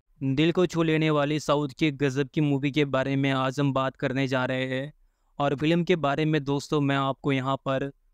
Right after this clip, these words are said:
पूरी जानकारी दूंगा, और आप भी अगर इसे हिंदी में देखना चाहते हैं तो कहाँ पर ये मूवी आपको मिलेंगी, वो सारी बातें मैं आपको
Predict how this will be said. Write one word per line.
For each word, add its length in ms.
पूरी 200
जानकारी 440
दूंगा, 360
और 220
आप 260
भी 100
अगर 220
इसे 240
हिंदी 300
में 220
देखना 440
चाहते 380
हैं 220
तो 80
कहाँ 240
पर 140
ये 100
मूवी 300
आपको 320
मिलेंगी, 680
वो 80
सारी 340
बातें 300
मैं 180
आपको 520